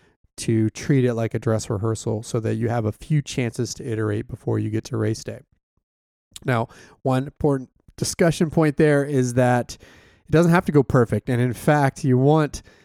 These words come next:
the bad things to happen or the mistakes to happen inside those dress rehearsals, whether that be from a gear standpoint or whether that be from the pacing standpoint. Maybe you screwed up. Maybe you go too fast.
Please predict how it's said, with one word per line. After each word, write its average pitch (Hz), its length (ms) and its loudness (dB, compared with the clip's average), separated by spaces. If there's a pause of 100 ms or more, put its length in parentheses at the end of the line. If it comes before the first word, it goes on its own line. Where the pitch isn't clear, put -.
(240)
the 135 100 2
bad 135 340 4
things 135 360 2
to 131 120 4
happen 123 480 2
or 117 180 2
the 117 60 2
mistakes 117 460 -2
to 120 100 0
happen 113 500 -2 (300)
inside 123 480 -2
those 113 220 0
dress 117 260 0
rehearsals, 107 500 0
whether 110 280 0
that 110 200 -2
be 117 160 -2
from 110 200 -6
a 104 40 -6
gear 135 220 0
standpoint 131 640 -4 (320)
or 143 120 2
whether 139 320 2
that 135 240 0
be 135 220 0
from 139 480 -4
the 147 100 0
pacing 151 380 -2
standpoint. 101 480 -10
Maybe 117 280 -4
you 127 60 -4
screwed 139 280 -2
up. 135 180 -2
Maybe 110 180 -4
you 120 60 -2
go 123 80 0
too - 160 -8
fast. 131 420 -4